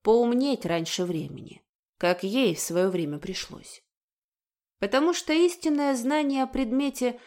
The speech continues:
только тогда и приходит, когда за ним со стороны наблюдаешь. И о материально-денежной жизни в том числе, если со стороны. Она с самого малого своего возраста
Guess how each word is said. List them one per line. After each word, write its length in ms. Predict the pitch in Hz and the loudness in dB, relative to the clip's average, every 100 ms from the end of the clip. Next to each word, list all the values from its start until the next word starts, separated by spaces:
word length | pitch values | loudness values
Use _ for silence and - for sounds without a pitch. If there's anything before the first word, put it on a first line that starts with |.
| - | -10
только 300 | - 240 240 | 2 2 2
тогда 300 | 240 233 226 | 0 0 2
и 40 | 220 | 0
приходит, 680 | 220 214 - 269 240 143 143 | 0 -2 -2 -2 -2 -2 -2
когда 360 | 185 185 190 175 | -2 2 2 4
за 180 | 185 | 2
ним 340 | 185 208 208 - - | 2 2 0 -4 -12
со 160 | - 185 | -6 -2
стороны 420 | 190 180 202 233 | 2 2 2 0
наблюдаешь. 760 | 165 127 113 - - - - _ _ _ _ _ _ - | -2 -4 -10 -12 -16 -18 -20 _ _ _ _ _ _ -2
И 60 | 208 | 2
о 100 | 247 | 2
материально-денежной 1120 | 294 311 330 339 311 240 294 277 233 233 233 | 2 0 0 2 2 2 0 0 0 -2 -2
жизни 520 | 220 277 302 165 147 | -2 0 -2 -2 -6
в 80 | 143 | -6
том 240 | 190 196 196 | 0 0 0
числе, 580 | 190 185 - 262 175 | -4 -6 -4 -2 -2
если 340 | 139 156 151 156 | 0 -2 -2 -4
со 160 | - | -4
стороны. 600 | 170 - 180 151 - _ _ _ _ _ - | -6 -4 -4 -6 -12 _ _ _ _ _ -2
Она 340 | 208 233 302 | 2 2 0
с 80 | 302 | 0
самого 440 | - 320 320 302 | 4 4 6 4
малого 340 | 294 285 262 254 | 2 2 2 -2
своего 460 | - 240 233 226 | 0 2 2 0
возраста 680 | 226 277 208 170 - - | 0 -2 -2 -4 -8 -12